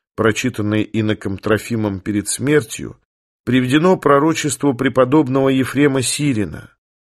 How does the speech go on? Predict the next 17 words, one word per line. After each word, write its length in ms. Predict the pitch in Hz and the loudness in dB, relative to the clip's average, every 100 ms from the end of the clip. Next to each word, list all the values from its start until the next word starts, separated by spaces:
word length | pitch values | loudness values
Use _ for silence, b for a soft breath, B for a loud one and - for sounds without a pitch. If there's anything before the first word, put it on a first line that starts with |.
| _ | _
В 120 | 98 | -8
годы 280 | 101 175 175 | 4 4 4
пришествия 680 | - 139 - 165 - 135 135 | 0 -2 2 0 0 0 0
антихриста, 760 | 127 123 185 156 120 113 - 95 | 0 -4 -4 -4 -4 -4 -4 -4
когда 340 | 107 107 113 | -2 2 2
будет 340 | 110 123 113 | 2 0 -2
страх 500 | - - 120 131 120 | -4 -2 2 2 0
внутри, 580 | - 104 104 - 139 123 B B - | -6 -4 -4 -4 -2 -2 B B -4
извне 520 | 113 98 101 120 120 | -2 0 0 2 0
трепет, 800 | - 107 156 160 - - - - _ _ _ _ - | 0 0 2 2 -4 -8 -10 -20 _ _ _ _ -12
святые 720 | - 110 113 - 123 113 110 | -4 -2 -2 0 0 0 0
укрепятся, 960 | 107 101 113 110 123 143 127 - - - _ _ _ _ | -4 -6 -4 -2 2 4 2 -2 -8 -10 _ _ _ _
потому 380 | - 107 110 127 | -4 0 2 2
что 220 | 120 - | -2 2
отринули 600 | 117 - 131 156 139 120 | 0 0 -2 0 0 0
всякое 560 | 107 - 135 127 - 110 | 0 0 0 0 0 -2
попечение 960 | 107 107 98 107 - 135 127 120 110 | -2 -10 -6 -8 -2 0 2 2 2